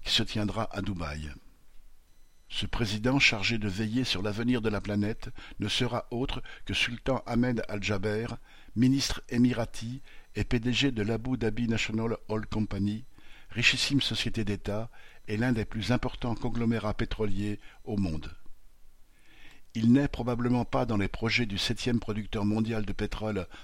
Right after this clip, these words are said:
en deux mille vingt-deux de rompre avec les énergies fossiles qui enrichissent les puissantes familles émiraties et les milliardaires internationaux du pétrole. Mais,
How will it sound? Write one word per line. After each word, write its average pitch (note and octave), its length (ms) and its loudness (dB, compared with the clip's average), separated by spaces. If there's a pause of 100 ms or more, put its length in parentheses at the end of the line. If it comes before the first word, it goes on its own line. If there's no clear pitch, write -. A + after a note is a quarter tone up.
en F#2 140 -4
deux G#2+ 100 0
mille A2 160 6
vingt-deux G2+ 500 0 (320)
de G#2 120 2
rompre B2 560 2
avec G2+ 260 -2
les G#2 180 0
énergies A#2 340 4
fossiles A2 560 -2 (340)
qui A2+ 180 -6
enrichissent A#2 640 0 (320)
les G#2+ 120 0
puissantes B2+ 400 2
familles A2+ 440 2
émiraties G#2 600 0 (360)
et A#2 80 2
les A2 140 4
milliardaires A2+ 640 2
internationaux A2 600 2
du G#2 120 -4
pétrole. E2 540 -6 (880)
Mais, B2+ 300 2